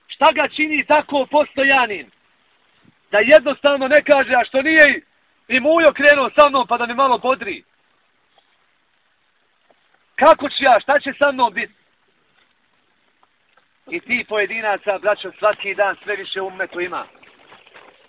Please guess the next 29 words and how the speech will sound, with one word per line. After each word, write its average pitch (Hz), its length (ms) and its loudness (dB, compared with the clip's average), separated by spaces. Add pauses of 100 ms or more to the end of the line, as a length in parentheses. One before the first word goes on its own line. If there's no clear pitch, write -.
(1900)
Mladić 254 440 2
koji 254 260 0
se 240 160 -4
stremi 269 360 0
da 254 100 0
ide 262 180 0
da 247 180 0
pogine 269 360 0
na 247 60 0
Allahovom 247 520 0
putu, 240 480 -10 (1900)
to 269 220 4
je 226 320 0 (1600)
analogno 240 560 -2
kao 254 280 2
da 233 100 4
je 233 100 6
ošao 233 360 -2
nepravednom 220 580 -4
vladaru, 202 580 4 (400)
jer 185 180 -4
on 254 160 0
ide 269 200 0
u 247 80 -2
jednom 262 460 2
pravcu 247 380 0
i 226 80 -6
kupio 233 360 -8
kartu. 208 480 -2